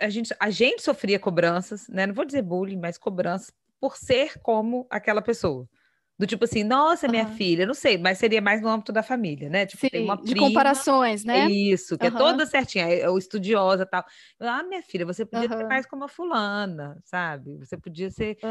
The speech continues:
Speaker 1: e às
Speaker 2: Aham.
Speaker 1: vezes você não sabe nem o efeito que aquilo tá fazendo naquela criança que você tá comparando também, né? É, é,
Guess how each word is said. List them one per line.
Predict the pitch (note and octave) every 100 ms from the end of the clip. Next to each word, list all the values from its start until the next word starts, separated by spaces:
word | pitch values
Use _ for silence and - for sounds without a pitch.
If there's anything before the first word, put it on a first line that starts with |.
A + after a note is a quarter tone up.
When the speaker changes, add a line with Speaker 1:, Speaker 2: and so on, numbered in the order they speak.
| A3 G#3
Speaker 1:
e | B3+
às | A#3+
Speaker 2:
Aham. |
Speaker 1:
vezes | C4+ B3+
você | D4 D4+
não | D#4+
sabe | - C#4 B3
nem | C4
o | G4+
efeito | G4 - D4+
que | -
aquilo | C#4+ - C4
tá | C#4
fazendo | C4 B3 B3
naquela | A#3+ A#3+ B3+ C4+
criança | D4+ B3+ G#3 F#3+
que | -
você | F#3+
tá | F#3
comparando | F#3 F3+ F#3 F3 E3 D3+
também, | E3+ E3 D#3
né? | D3+ D3+ D#3 D#3+ F3
É, |
é, | D#3+